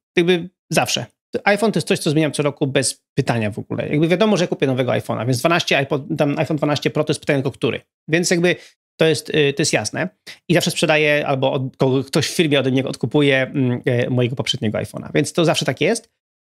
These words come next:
Natomiast są sprzęty, których nie zmieniam co roku, a nawet nie zmieniam od wielu lat. <laughs> Więc na przykład iMac to jest model dwa tysiące czternaście, kupiony w dwa tysiące piętnastym roku, więc ja mam, mam go ponad pięć lat. To jest ten pierwszy,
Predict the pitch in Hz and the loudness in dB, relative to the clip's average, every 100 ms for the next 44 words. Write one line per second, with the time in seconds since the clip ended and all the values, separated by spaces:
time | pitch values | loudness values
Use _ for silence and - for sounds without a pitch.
0 | _ 151 143 165 160 220 - - 226 247 | _ -2 2 2 2 0 -2 0 0 0
1 | - 117 - 208 302 320 339 381 175 127 | -2 -2 -2 -2 0 2 4 2 2 0
2 | - 165 151 156 175 151 170 160 147 123 | 0 0 0 0 0 2 2 0 -2 -2
3 | 190 349 123 165 - - - - - 151 | 2 2 2 0 -4 -8 -12 -10 0 2
4 | 156 - 180 160 156 208 - 175 - - | 2 2 2 2 0 -2 0 0 -2 -2
5 | 151 156 156 160 151 160 180 170 143 - | 0 2 2 2 0 0 0 2 0 0
6 | 139 180 - _ - 135 160 147 151 156 | 0 -2 -4 _ -4 2 2 2 0 0
7 | 160 - 139 - 123 104 - 170 147 151 | 0 0 -2 0 0 0 -2 0 2 2
8 | 147 151 143 143 151 143 147 143 - 143 | 0 2 2 4 4 2 0 -2 0 -2
9 | 131 - 170 190 - _ _ - 143 170 | 0 -2 -2 -4 -10 _ _ -2 0 0
10 | - 196 190 - 139 117 | 2 2 2 0 0 0